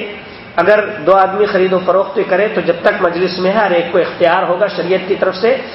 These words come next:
چاہے تو، ہاں، لین دین کے بعد، ہاں، اتفاق کر لینے کے بعد بھی اگر چاہیں تو واپس کر سکتے ہیں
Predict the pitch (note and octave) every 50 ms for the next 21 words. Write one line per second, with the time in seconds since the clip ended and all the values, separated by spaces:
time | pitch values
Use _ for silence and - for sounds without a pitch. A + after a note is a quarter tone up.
0 | - - - - F#3+ F3+ E3+ F#3 G3 - - F3+ F3 - - - - - - -
1 | - F#3+ G3+ F#3+ F#3 F#3 G3 F#3+ F3+ D#3+ F#3+ G3+ G3+ F#3 F#3 F#3 F3+ F#3 G3+ G#3+
2 | - - - - - - - - F#3+ G3+ A3+ A3 A3 G#3+ - - G3+ F3+ - F3+
3 | F#3 F#3 F#3 G3+ F#3 F3 F3 F3 F#3+ F#3+ F3 F3 E3+ F3 F#3 F3+ F3+ F3 F#3+ G#3+
4 | - - - - - - - - - E3+ F#3+ F3+ - - F3+ E3 E3+ F#3 F3+ F#3
5 | G3+ G#3 A3+ A3+ F#3 E3 D#3+ - F#3 - - - E3+ D#3+ D#3 - F3 - - -
6 | F#3+ F3 F3 G3 A#3